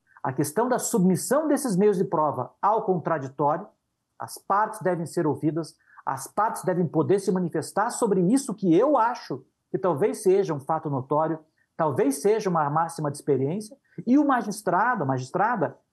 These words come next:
tem o dever, na hora de proferir a sentença, dizer exatamente por que foi que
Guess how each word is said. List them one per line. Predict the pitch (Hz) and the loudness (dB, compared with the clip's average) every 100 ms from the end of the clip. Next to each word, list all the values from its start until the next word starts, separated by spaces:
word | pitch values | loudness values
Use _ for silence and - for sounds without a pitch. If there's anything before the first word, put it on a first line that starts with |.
| _ | _
tem | 277 330 294 | 2 4 4
o | |
dever, | 220 156 180 190 151 | 4 4 4 4 0
na | 165 160 | 0 2
hora | 160 | 2
de | 143 147 | 0 -2
proferir | 160 151 151 151 | 0 0 2 2
a | |
sentença, | 175 190 220 247 285 | 0 0 0 0 0
dizer | 302 220 | 2 4
exatamente | 254 254 254 262 247 - | 2 2 0 0 -2 -4
por | 294 269 | -2 0
que | 285 | 0
foi | - 320 349 | 2 2 2
que | - 233 190 - | 2 4 2 0